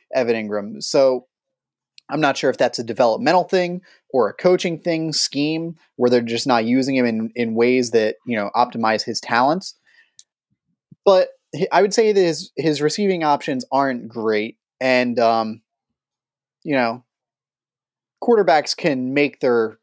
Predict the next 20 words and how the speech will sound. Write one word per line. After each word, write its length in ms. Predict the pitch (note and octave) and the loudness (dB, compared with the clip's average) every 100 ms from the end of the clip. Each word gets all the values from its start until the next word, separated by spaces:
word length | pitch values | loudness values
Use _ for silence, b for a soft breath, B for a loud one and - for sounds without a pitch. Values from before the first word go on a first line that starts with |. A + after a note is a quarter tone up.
| - | -12
weapons 540 | B2+ C#3 C3+ A2+ G#2+ | 0 0 0 -6 -4
look 260 | B2+ A#2 - - | -2 -2 -6 -2
better. 400 | A#2+ A#2+ D3+ F3+ _ _ _ _ _ _ _ _ | 2 2 2 -4 _ _ _ _ _ _ _ _
But 360 | D#3+ D#3 D3+ - _ - | 2 4 4 -4 _ -8
when 180 | C3 C#3 | -2 0
you're 120 | C#3 | 0
dealt 300 | C#3 F#3 G3+ | 4 2 2
a 80 | A#2 | -2
hand 360 | - D3 D3+ | -2 -2 0
like 260 | C#3 B2 G2+ | 2 0 0
that, 340 | A2+ B2+ C#3+ _ _ - | -2 -2 -4 _ _ -4
I 140 | B2 | -4
think 280 | B2 D3 C3 | -2 -4 -2
that 340 | C3 A#2+ A2+ _ _ _ - | 2 2 0 _ _ _ -4
a 80 | A#2 | 0
lot 300 | A#2+ A#2+ A#2+ | 2 2 2
of 100 | A#2 | 2
it 180 | A2+ | 0
is, 280 | A#2 A2+ G#2+ | 0 -4 -2
um, 400 | A2+ G#2 G2 A2+ | -2 -2 -4 -10